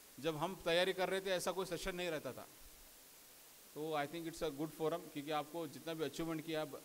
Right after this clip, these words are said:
उनसे बात करेंगे, तो सीधा बात करेंगे, तो उनको आपका एक, अ, कैसे तैयारी होती है, पता चलता है।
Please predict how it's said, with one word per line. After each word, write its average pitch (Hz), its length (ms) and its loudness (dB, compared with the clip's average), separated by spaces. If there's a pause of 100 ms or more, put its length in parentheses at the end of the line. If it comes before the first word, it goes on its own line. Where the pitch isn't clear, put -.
उनसे 131 260 -2
बात 139 320 2
करेंगे, 160 300 0
तो 160 80 -2
सीधा 165 260 2
बात 156 280 4
करेंगे, 165 220 0
तो 170 60 -4
उनको 170 260 -2
आपका 156 300 2
एक, 170 200 0
अ, 147 160 4 (480)
कैसे 185 260 2
तैयारी 175 280 6
होती 175 200 2
है, 175 60 2
पता 160 280 4
चलता 165 280 2
है। 214 120 2